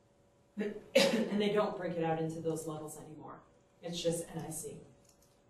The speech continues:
So, but some interpreters, again, you will see that they have those different, um, credentialing on their card because they were tested previous to this new system. So,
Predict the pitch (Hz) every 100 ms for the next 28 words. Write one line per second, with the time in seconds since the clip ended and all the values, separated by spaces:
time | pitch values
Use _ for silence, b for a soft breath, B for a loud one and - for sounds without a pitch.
0 | _ _ _ - _ _ _ _ _ -
1 | - _ _ _ _ - 165 165 - -
2 | - - _ _ 233 233 285 285 247 240
3 | 214 208 208 190 196 196 185 - - 196
4 | 175 170 170 170 170 160 170 165 160 175
5 | 170 170 165 - 160 160 160 - - 180
6 | 170 170 160 156 151 170 160 160 151 143
7 | - 151 151 139 - - B B - 202
8 | 185 170 165 160 156 160 - 165 156 -
9 | 170 156 147 - 165 156 - 160 147 -
10 | - - - - - - - _ _ _
11 | _ _ -